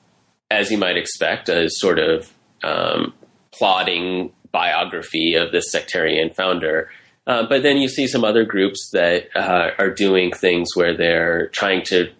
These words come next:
tell an, an exciting adventure story and present the group's doctrine at the same time. Um, one of the groups that's been doing that, uh,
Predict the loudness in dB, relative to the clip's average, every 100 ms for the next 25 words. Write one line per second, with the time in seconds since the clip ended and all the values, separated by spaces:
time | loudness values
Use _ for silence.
0 | -8 -2 0 2 2 0 -2 -2 0 0
1 | 0 0 0 -2 -4 -2 -2 0 0 0
2 | 0 2 2 2 0 -4 -10 -20 _ -2
3 | -2 -2 -2 -2 0 -2 -2 -2 0 -2
4 | -2 -2 -4 -4 -4 -4 -4 -4 -4 -4
5 | -4 -8 _ -4 -2 -4 -2 0 2 0
6 | 0 0 -2 -2 -2 2 2 2 0 0
7 | -2 -8 -20 -20 _ -4 -2 0 0 0